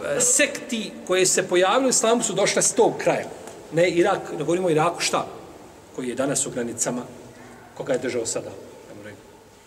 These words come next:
ne govorimo o tom Iraku. Govorimo o Iraku, koji je bio na tom mjestu je bilo, međutim, Irak je mjesto fitneta. I zato sad kad naiđete ulicom, vidite nekog Iračanina, odmah ga za ruku. I kažeš mu šta?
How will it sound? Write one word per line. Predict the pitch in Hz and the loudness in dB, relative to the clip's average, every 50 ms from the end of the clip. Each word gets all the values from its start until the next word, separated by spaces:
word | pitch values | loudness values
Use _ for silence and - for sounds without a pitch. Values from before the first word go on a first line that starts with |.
| - - - - | -20 -20 -18 -14
ne | 120 | -8
govorimo | - 175 165 170 180 180 | -4 -2 -2 0 -2 -2
o | 170 | -4
tom | 180 175 147 123 | -2 -2 -2 -4
Iraku. | 113 107 - - - - - - - | -4 -8 -10 -12 -14 -16 -16 -8 -2
Govorimo | 170 202 247 277 277 262 | 2 4 4 6 6 6
o | 233 | 6
Iraku, | 196 185 185 226 269 - - - | 6 4 4 2 0 -2 0 2
koji | 208 214 | 4 4
je | 214 202 | 4 6
bio | - - 359 330 | 6 6 6 6
na | 269 - | 6 4
tom | - - 311 277 | 4 4 4 6
mjestu | 220 247 269 269 - - - - 180 | 6 6 6 6 6 4 2 2 2
je | 156 139 | 2 2
bilo, | - 147 165 190 226 277 269 - - - - - - - - - | 0 0 0 4 4 4 4 2 -2 -12 -14 -14 -16 -16 -14 -4
međutim, | - 190 190 - 247 285 - - 302 330 320 302 - - - - - - - - - - - - - - - - - | 0 2 4 4 4 4 4 4 4 4 4 2 0 -4 -10 -12 -12 -12 -14 -14 -16 -16 -16 -18 -18 -18 -12 -2 2
Irak | 247 269 285 269 233 - - - | 4 6 6 6 4 2 2 2
je | 240 202 | 2 2
mjesto | 156 165 202 233 226 - - 220 | 4 4 4 4 4 2 0 -2
fitneta. | - - 170 - - 120 107 - - - - - - - - - - - - - - - - - - - - - - - - - - - - - - - - - - - - - - - - - - - - - - - - - - - - - - - - - - - | -2 -2 -6 -8 -8 -10 -12 -12 -14 -16 -16 -18 -20 -20 -20 -20 -20 -20 -20 -20 -20 -20 -20 -20 -20 -20 -20 -20 -20 -20 -20 -20 -20 -20 -20 -20 -20 -20 -20 -20 -20 -20 -20 -20 -20 -20 -20 -20 -20 -20 -20 -20 -20 -20 -20 -20 -20 -20 -20 -20 -20 -20 -20 -16 -8 -2
I | |
zato | 139 165 170 - 202 | 0 2 2 2 2
sad | - 214 214 | 2 0 0
kad | - 170 147 | 0 0 0
naiđete | 147 170 190 208 214 226 208 208 | 2 0 0 2 2 2 4 4
ulicom, | 220 240 226 - - - 254 262 254 - - - - - - - | 2 2 2 0 2 2 2 2 0 -4 -10 -12 -12 -12 -8 -6
vidite | 156 190 208 165 - | -6 -4 -4 -4 -4
nekog | 214 - - 202 165 | -2 -2 -2 0 2
Iračanina, | 175 156 143 147 151 147 - 165 135 123 123 - | 2 4 4 2 2 0 0 -2 -2 -2 -2 -2
odmah | 190 202 226 254 240 | 0 2 2 4 4
ga | 233 226 | 4 4
za | - 220 | 4 4
ruku. | 180 143 117 - - - - - - - - - - - - - - - - - | 4 2 0 -4 -8 -10 -12 -14 -14 -14 -14 -14 -16 -16 -16 -18 -20 -16 -12 -10
I | 151 | -4
kažeš | - 196 196 196 202 190 - | 0 2 2 4 2 2 0
mu | 175 | -2
šta? | - - 226 160 | -2 0 0 -2